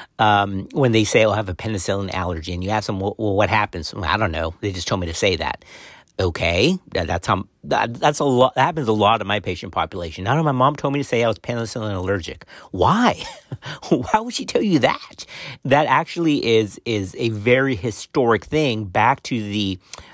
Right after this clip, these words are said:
uh, first discovery of penicillin, and we'll walk down that in just a minute. Um, but, but the question was, so the resident was very, very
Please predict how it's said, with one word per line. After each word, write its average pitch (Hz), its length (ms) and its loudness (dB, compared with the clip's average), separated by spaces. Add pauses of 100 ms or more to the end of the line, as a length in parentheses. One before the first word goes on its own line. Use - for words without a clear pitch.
(140)
uh, 101 260 4
first 120 380 -2 (100)
discovery 147 720 2
of 92 100 -4
penicillin, 98 540 -4
and 104 100 -4
we'll 110 200 2
walk 110 280 4
down 98 380 0
that 92 260 -2
in 104 120 -6
just - 200 -8
a 92 60 -6
minute. 110 260 -4 (1300)
Um, 120 460 4 (200)
but, 170 560 -2
but 160 120 4
the - 60 2
question 220 360 2
was, 127 140 4
so 139 100 0
the 117 120 0
resident 156 420 2
was 110 160 4
very, 143 400 4
very 120 400 2